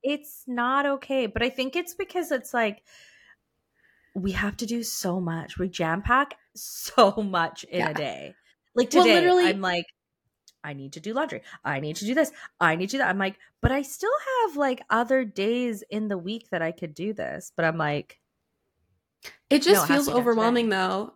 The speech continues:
Speaker 2: And I also feel like if you don't get it done when it's, like, in your mind, then it slips your mind. And then all of a sudden you're behind on laundry. Or, you know, the kitchen is now a disaster and it just becomes more difficult to do.
Speaker 1: Yeah.
Speaker 2: And I feel like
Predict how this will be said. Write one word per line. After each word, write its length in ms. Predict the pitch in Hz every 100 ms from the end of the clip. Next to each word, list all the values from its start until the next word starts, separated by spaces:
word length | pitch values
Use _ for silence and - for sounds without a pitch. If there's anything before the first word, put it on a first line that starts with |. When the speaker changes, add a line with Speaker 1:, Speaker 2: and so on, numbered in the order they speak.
| -
Speaker 2:
And 120 | 220 214
I 80 |
also 300 | 208 214 226 220
feel 180 | 220 208
like 220 | 196 -
if 120 | 214
you 140 | 226 208
don't 280 | 202 190
get 140 | 202 202
it 120 | 196
done 360 | 190 190 190 190
when 120 | 190
it's, 160 | - 208
like, 200 | 185 -
in 120 | 202
your 140 | 196
mind, 360 | 190 180 180 185
then 160 | 175 180
it 140 | -
slips 300 | - 262 -
your 120 | 254
mind. 320 | 240 226 226
And 140 | 220 196
then 80 | 185
all 100 | 185
of 80 |
a 60 | 196
sudden 300 | - 185 185
you're 140 | 185
behind 440 | 180 190 208 190 180
on 160 | 175
laundry. 500 | 175 - - - - - - - _
Or, 480 | - 190 175 175 165 - _
you 120 | - 190
know, 140 | 180
the 120 | 185
kitchen 380 | 190 214 208 196
is 140 | 180 185
now 420 | 175 180 175 -
a 100 | -
disaster 680 | 190 185 190 107 - - -
and 160 | 180 185
it 100 | 190
just 160 | 196 -
becomes 400 | 190 196 190 -
more 260 | 196 196 175
difficult 440 | 180 185 185 180
to 100 | -
do. 360 | 185 180 - 208 _ _ _ _ -
Speaker 1:
Yeah. 80 | 196
Speaker 2:
And 60 |
I 80 | 208
feel 200 | 208 208
like 380 | 226 214 196 -